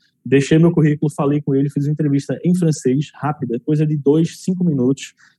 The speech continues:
e tive a oportunidade de ir pra França, passar um ano estudando, né, com bolsa de estudos e tudo mais. E, incrivelmente, na França eu falei muito inglês, porque lá tem muito estudante intercambista. Então, não,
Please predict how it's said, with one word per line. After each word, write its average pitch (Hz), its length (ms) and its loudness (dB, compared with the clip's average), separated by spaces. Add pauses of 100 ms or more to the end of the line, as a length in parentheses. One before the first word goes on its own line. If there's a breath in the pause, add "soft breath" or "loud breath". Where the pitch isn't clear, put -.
(180)
e 196 240 0
tive 196 200 0
a 196 60 2
oportunidade 175 640 -2
de 170 160 -2
ir 170 40 0
pra 175 160 -6
França, 175 440 0 (200)
passar 165 260 -2
um 180 180 2
ano 170 160 4
estudando, 107 460 -4 (160)
né, 110 120 -8
com 127 160 -6
bolsa 123 340 2
de 123 60 -2
estudos 127 320 -6
e 131 60 -8
tudo 135 200 -4
mais. 101 280 -8 (440 soft breath)
E, 190 300 4
incrivelmente, 185 680 2
na 156 100 -8
França 185 340 -6
eu 175 40 -12
falei 160 220 -2
muito 180 440 0 (140)
inglês, 127 480 2 (680)
porque 143 280 0
lá 147 320 0 (100)
tem 170 160 2
muito 185 240 0
estudante 127 420 -4
intercambista. 120 600 -8
Então, 151 240 2
não, 185 240 2